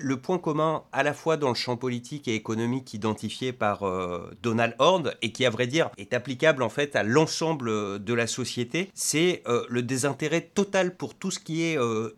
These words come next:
idées nouvelles, pour, euh, pour les innovations de manière générale, et même il parle d'une aversion pour, euh, les intellectuels, y compris au sein du petit monde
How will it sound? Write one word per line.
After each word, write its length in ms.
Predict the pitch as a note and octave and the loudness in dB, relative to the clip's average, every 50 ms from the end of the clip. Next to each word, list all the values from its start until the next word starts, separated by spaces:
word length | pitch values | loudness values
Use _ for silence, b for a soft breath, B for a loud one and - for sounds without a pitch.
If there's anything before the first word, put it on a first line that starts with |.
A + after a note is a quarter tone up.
| _ - | _ -6
idées 240 | D3+ C#3+ D3+ D#3+ | -4 0 2 2
nouvelles, 420 | D3 C#3+ C#3 B2+ C#3 D#3 F#3 G3+ F#3 G3 | 4 2 2 2 2 2 2 2 -2 -4
pour, 260 | - C3+ C3 A2 B2 | -2 -4 -2 0 2
euh, 260 | B2 A#2+ A#2 A#2+ A2 - _ _ | 2 2 0 -2 -4 -8 _ _
pour 160 | - G#2+ G2+ | -4 -2 0
les 180 | A2+ B2 A2+ C#3 | 0 2 2 4
innovations 580 | D#3+ E3 D3+ C#3 D3 C3+ B2+ - - E3 E3+ | 4 4 4 4 2 0 0 -2 -2 0 0
de 60 | D#3+ | 2
manière 280 | C#3+ C3 B2 B2 B2+ A#2+ | 2 2 2 2 0 0
générale, 420 | - A#2+ A#2+ B2 B2 D#3+ F#3 F#3 | 0 0 0 4 6 6 6 6
et 80 | E3+ C#3+ | 4 4
même 340 | C#3+ D#3+ F#3+ F#3+ F3+ D3+ - - | 6 6 6 6 6 2 2 0
il 120 | C#3 B2 | -4 -6
parle 420 | A2+ - D#3+ E3 F3 E3+ D3+ B2 B2 | 2 6 6 6 6 4 2 0 -2
d'une 320 | A#2+ G#2+ B2 B2 B2+ C3+ - - - | -4 -2 0 0 0 0 -4 4 6
aversion 640 | F#3+ F#3 D3+ D#3+ D3+ - - - - E3+ F3+ G#3 - - | 6 6 6 4 0 0 -2 -2 0 0 -2 -2 -4 -4
pour, 320 | - E3+ F#3+ G3+ D#3 D3 | 0 4 4 4 6 6
euh, 160 | C#3 C3+ C3 B2+ | 4 4 4 4
les 220 | C3 C#3 C3 D3 | 4 4 4 4
intellectuels, 640 | D3+ D3 - D3+ C#3+ C3+ C#3 - F#3+ G#3 G3+ F#3+ - - _ | 2 2 4 2 2 2 2 4 4 4 4 4 0 0 _
y 160 | - C4+ B3 | 6 6 6
compris 500 | - - G3 F3+ F3 - - G3 A3 G#3+ - _ | 6 2 0 0 0 -2 -4 -4 -4 -4 -2 _
au 120 | E3+ D#3+ | 2 2
sein 300 | D3 - - F#3+ G3 G#3 | 2 4 4 4 4 4
du 240 | G3+ D3 B2 C3+ C#3 | 2 0 -2 -6 -6
petit 360 | C#3 - - E3+ - - - | -4 2 2 2 2 2 0
monde 380 | D#3 E3 G3 G#3 G3 D#3 C3 C3+ | 2 4 4 4 2 0 -4 -10